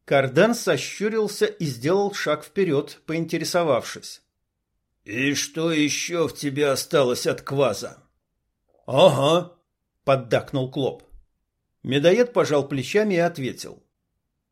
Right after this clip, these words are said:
«Чуть сильнее, чуть быстрее, чуть выносливей. Кожа тверже стала, но не сильно. Слышу лучше». И снова усмехнувшись, добавил.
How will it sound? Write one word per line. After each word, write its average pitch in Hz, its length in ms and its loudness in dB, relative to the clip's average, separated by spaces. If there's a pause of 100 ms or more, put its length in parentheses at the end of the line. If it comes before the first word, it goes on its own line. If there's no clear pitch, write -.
(120)
«Чуть 196 340 2
сильнее, 139 960 0
чуть 180 240 0
быстрее, 139 920 -2
чуть 196 220 -2
выносливей. 139 920 0 (340)
Кожа 165 360 6
тверже 147 460 0
стала, 117 520 -2
но 147 200 -4
не 220 140 -2
сильно. 131 540 -6 (320)
Слышу 139 540 -2
лучше». 151 560 -4 (720)
И 143 80 -6
снова 139 340 0
усмехнувшись, 139 720 -4
добавил. 117 640 -2